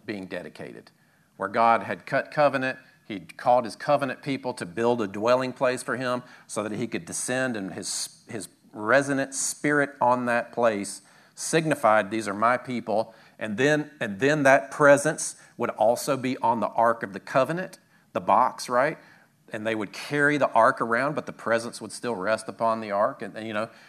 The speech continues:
so the, the, the, pre-, the flame resting upon this place, coming to them, resting upon them in the symbol of tongues of un-,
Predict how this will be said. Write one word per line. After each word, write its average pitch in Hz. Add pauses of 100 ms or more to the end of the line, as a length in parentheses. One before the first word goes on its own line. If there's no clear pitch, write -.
(120)
so 127
the, 135
the, 139
the, 139
pre-, 196
the 143
flame 190
resting 151
upon 147
this 104
place, 82
coming 165 (120)
to 170
them, 90 (300)
resting 151
upon 139
them 127 (300)
in 127
the 110
symbol 135
of -
tongues 143
of 107
un-, 120